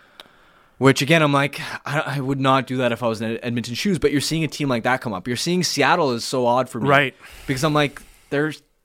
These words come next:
Speaker 1: they're theoretically so deep down the middle, not only right now, but with Shane Wright eventually coming.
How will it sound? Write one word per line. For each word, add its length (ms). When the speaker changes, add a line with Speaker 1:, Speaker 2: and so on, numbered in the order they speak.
Speaker 1:
they're 220
theoretically 460
so 320
deep 320
down 180
the 80
middle, 240
not 160
only 160
right 180
now, 280
but 140
with 120
Shane 260
Wright 300
eventually 400
coming. 420